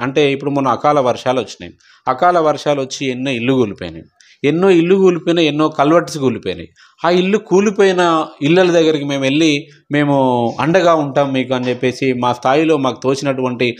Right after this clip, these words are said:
ఆర్థిక సహాయం వాళ్ళకు చేయడం జరిగింది. మేము అధికారంలోకి వచ్చిన తర్వాత డెఫినెట్గా మీకు ఇల్లు కట్టించడానికి మా శాయశక్తుల కృషి చేస్తామనే విషయాలను కూడా మేము వాళ్ళకి చెప్పడం జరిగింది.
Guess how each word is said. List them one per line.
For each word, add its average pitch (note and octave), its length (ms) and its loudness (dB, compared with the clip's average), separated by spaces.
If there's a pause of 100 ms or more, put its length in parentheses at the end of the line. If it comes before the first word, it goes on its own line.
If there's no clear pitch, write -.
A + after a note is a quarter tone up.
(260)
ఆర్థిక D#3+ 340 2
సహాయం C#3+ 420 0
వాళ్ళకు A#2+ 420 0 (140)
చేయడం D3+ 260 2
జరిగింది. C#3+ 540 -2 (260)
మేము B2 200 0
అధికారంలోకి F3+ 640 2
వచ్చిన D#3+ 240 -8
తర్వాత D#3 300 -2
డెఫినెట్గా D3 640 -4
మీకు C3+ 340 -4
ఇల్లు D3 240 2
కట్టించడానికి C3 600 -2
మా A#2 180 -2
శాయశక్తుల B2+ 760 0 (400)
కృషి D#3 240 2
చేస్తామనే C#3+ 920 0
విషయాలను D3+ 440 2
కూడా C#3+ 220 -4
మేము C#3 220 -4
వాళ్ళకి B2 300 0
చెప్పడం A#2 300 0
జరిగింది. F2+ 400 -6